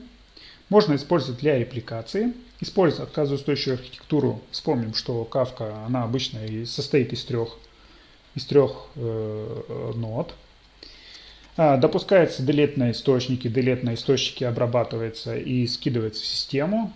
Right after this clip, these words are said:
То есть мы видим там по ключу, какой, м, пришёл, а, то, что эта запись была удалена или помечена на удаление.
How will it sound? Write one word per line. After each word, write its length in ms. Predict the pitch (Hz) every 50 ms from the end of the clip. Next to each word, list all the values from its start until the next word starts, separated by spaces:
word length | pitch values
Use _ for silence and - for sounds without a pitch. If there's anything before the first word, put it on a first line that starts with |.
| - - -
То 80 | - 143
есть 120 | 139 -
мы 120 | 147 139 127
видим 280 | 127 131 123 117 110
там 520 | 110 123 123 120 113 110 110 107 107 107 107 - - _ - - - - -
по 80 | - 120
ключу, 380 | - 131 127 127 - 151 139
какой, 800 | 131 - 113 - - 131 123 117 113 110 107 107 104 101 101 98 98 104 - - - _ - - - - _ -
м, 180 | 156 131 123 117 123 -
пришёл, 600 | - 120 120 117 - - - 131 120 110 107 110 - - - _ _ - - _ - _ _ - _ - - - _
а, 240 | 135 127 123 117 110
то, 100 | - 127
что 180 | 120 - - 117
эта 260 | - - 117 120 123
запись 280 | 120 139 135 135 127 120
была 360 | 113 113 117 113 117 113 113
удалена 580 | 131 123 110 110 110 110 110 113 139 170 208 214
или 80 | 214
помечена 560 | 208 208 190 185 185 180 175 - - 170 160 160
на 40 |
удаление. 540 | 160 151 160 156 160 156 151 147 143 139 135